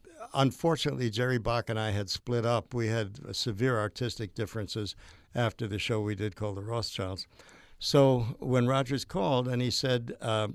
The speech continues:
another songwriter named Richard Adler, uh, was producing this show about Henry the eighth. And it was thrilling to, uh, anticipate working with Rogers.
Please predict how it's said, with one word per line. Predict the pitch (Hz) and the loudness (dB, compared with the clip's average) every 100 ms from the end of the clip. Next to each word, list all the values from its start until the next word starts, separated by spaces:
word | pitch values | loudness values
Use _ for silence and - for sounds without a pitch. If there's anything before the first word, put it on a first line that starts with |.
| - | -4
another | 120 117 147 160 | 2 6 6 6
songwriter | 123 120 107 101 101 104 | 4 4 2 2 0 0
named | 107 101 | 0 0
Richard | 95 104 110 | -2 -2 -2
Adler, | 107 117 113 98 90 95 - - - - - | 0 0 0 -2 -2 -4 -12 -20 -20 -14 -2
uh, | 104 101 | 0 2
was | 98 104 | 2 0
producing | - 107 117 117 117 107 | -2 0 2 2 0 -2
this | 107 | -2
show | - 113 | -2 -2
about | 104 101 | -2 -2
Henry | 107 110 | 0 0
the | 113 143 | 0 0
eighth. | 165 82 - - - - _ _ - | 0 -2 -6 -20 -20 -20 _ _ -4
And | 120 117 113 120 | 2 2 2 0
it | |
was | 117 123 - | 0 2 2
thrilling | - 143 135 117 113 | 4 6 6 4 0
to, | - 117 113 110 - - - | -2 -2 -2 -6 -6 -4 -2
uh, | 113 107 107 120 127 131 139 - | 0 0 -2 -4 -4 -6 -8 -6
anticipate | 110 120 110 98 110 104 | -4 -2 -4 -4 -6 -6
working | - 117 113 120 101 | -2 2 2 0 -2
with | 98 - | -4 -6
Rogers. | 101 92 90 107 - | -6 -6 -6 -8 -10